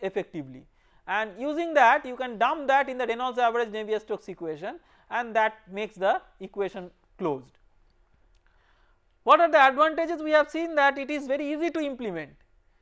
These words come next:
because you do not require really additional equations,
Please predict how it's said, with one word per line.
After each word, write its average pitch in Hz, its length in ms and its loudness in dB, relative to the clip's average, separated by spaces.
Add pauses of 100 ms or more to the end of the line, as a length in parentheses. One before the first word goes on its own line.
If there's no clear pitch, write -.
(160)
because 254 320 2
you 277 100 -4
do 277 180 0
not 285 120 -12
require 285 440 4
really 285 500 -2 (140)
additional 240 480 -2
equations, 220 640 -6